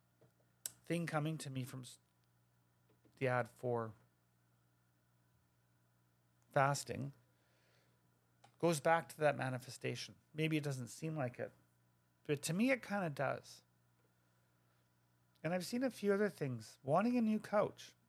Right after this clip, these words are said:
And a new couch came to me. It wasn't brand new, but it wasn't old. That makes sense. It was a year old. It wasn't used. And I know where it came from, who bought it, and who had it.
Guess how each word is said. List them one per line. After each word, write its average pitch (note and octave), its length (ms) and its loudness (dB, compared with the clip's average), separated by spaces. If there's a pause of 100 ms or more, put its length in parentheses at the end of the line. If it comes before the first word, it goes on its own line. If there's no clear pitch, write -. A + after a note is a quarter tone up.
(1200)
And E3+ 60 4
a F3+ 60 4
new B3 160 0
couch - 360 0
came G3+ 300 -4
to - 120 -14
me. G#2+ 280 -16
It G#3 60 0
wasn't B3 440 2
brand C#3 340 0
new, A3+ 300 -2 (160)
but E3+ 100 4
it D#3 140 2
wasn't D#3 400 0 (320)
old. C#3+ 400 -4 (440)
That B2+ 140 -2
makes A2+ 200 -14
sense. - 380 -10 (920)
It E3 60 2
was F#3+ 240 6
a A3+ 60 2
year A3 240 6
old. C#3+ 300 4 (160)
It C#3+ 100 -4
wasn't D3 380 0
used. D#3+ 480 -4 (400)
And D#3 100 4
I D#3+ 120 4
know D#3 180 4
where D#3+ 200 6
it - 100 -8
came F#3+ 280 -6
from, A3 300 0 (460)
who F3+ 80 -4
bought D#3 280 6
it, C#3 160 4 (280)
and C3+ 100 -4
who C#3+ 160 -2
had D#3+ 240 0
it. A#2 100 -6